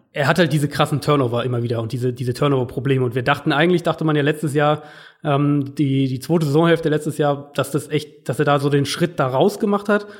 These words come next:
Dann hast du diese Katastrophen-Saisonhälfte und das Quarterback hin und her getauscht dieses Jahr. Jetzt sehen wir wieder so ein bisschen mehr den Jameis Winston, den man eigentlich gehofft hatte, dass man von Anfang an dieses Jahr sieht, also nach der Sperre halt von Anfang an.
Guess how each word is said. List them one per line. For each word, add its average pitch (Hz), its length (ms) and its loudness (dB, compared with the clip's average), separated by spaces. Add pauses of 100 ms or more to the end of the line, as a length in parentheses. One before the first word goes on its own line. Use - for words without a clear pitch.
(420)
Dann 147 140 2
hast 151 140 0
du 170 40 4
diese 160 200 2
Katastrophen-Saisonhälfte 170 1080 2
und 156 160 0
das 139 160 -6
Quarterback 170 400 0
hin 165 120 0
und 156 80 2
her 160 100 2
getauscht 156 320 -2 (160)
dieses 160 480 -4
Jahr. 160 220 0 (880)
Jetzt 165 320 -2
sehen 190 160 4
wir 175 100 2
wieder 170 140 2
so 156 80 0
ein 156 80 2
bisschen 160 280 0
mehr 147 200 4
den 156 160 2
Jameis 147 320 2
Winston, 147 300 -2
den 139 600 -2
man 147 200 0
eigentlich 156 340 2
gehofft 147 240 0
hatte, 151 100 2
dass 139 180 -2
man 143 100 0
von 143 140 -4
Anfang 143 280 -2
an 139 100 0
dieses 185 240 2
Jahr 196 160 2
sieht, 196 280 0
also 123 340 -4
nach 135 160 -4
der 147 100 -10
Sperre 160 280 -2
halt 156 140 -2
von 160 100 -6
Anfang 156 220 -4
an. 160 180 2